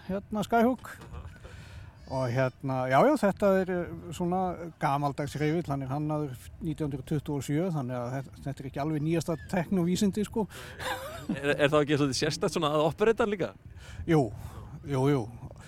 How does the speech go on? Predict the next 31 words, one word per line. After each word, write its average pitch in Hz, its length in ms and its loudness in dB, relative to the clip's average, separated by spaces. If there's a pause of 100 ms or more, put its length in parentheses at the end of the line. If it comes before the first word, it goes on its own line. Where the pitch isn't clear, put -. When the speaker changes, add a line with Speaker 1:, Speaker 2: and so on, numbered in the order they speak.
(180)
Speaker 1:
Og 143 420 6
kannski 151 300 4
aðallega 185 540 8 (160)
sérstakt 196 500 2
að 151 120 2
halda 156 300 2
þessu 151 180 -2
við. 208 420 0 (360)
Elías 185 500 4
vinur 175 200 6
minn, 151 160 2
hann 151 300 2
er 151 100 2
að 156 80 2
ná 160 120 4 (220)
þvílíkum 190 540 -2
tökum 190 320 0
á 165 80 2
því 220 200 2
að, 143 280 2
að 147 380 2
halda 160 300 -2
þessu 151 160 0
mótor 196 280 0
gangandi. 123 480 -6 (1200)
Speaker 2:
En 123 420 -4
flýgur 156 360 8
þessi 165 200 4
vél 170 160 4
mikið 180 320 0
svona 180 200 0